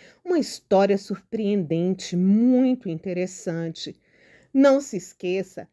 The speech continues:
de colaborar conosco através do seu like, da sua inscrição,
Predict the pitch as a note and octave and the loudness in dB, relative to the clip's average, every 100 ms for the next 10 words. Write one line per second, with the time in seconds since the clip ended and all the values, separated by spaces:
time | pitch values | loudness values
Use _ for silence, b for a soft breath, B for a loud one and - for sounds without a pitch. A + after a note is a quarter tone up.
0 | G#3 A#3+ C#4+ D#4+ D#4 B3+ B3+ F#3+ G#3+ - | -16 -10 -4 0 0 2 2 2 -2 -4
1 | A3+ G#3 E3+ G3+ G#3 F3+ E3 G3 E3+ E3 | -4 -2 0 -2 -4 -10 -6 -4 0 -2
2 | E3 E3+ - G#3+ G#3+ F3 E3+ F3 - F#3+ | -2 -8 0 2 2 2 2 0 -4 -16
3 | _ - G3 F#3+ - D#3+ E3 - G#3 G#3 | _ -2 0 0 -4 -8 -8 -8 -8 -8
4 | - - E3+ F3 F3+ | -8 -2 0 2 -2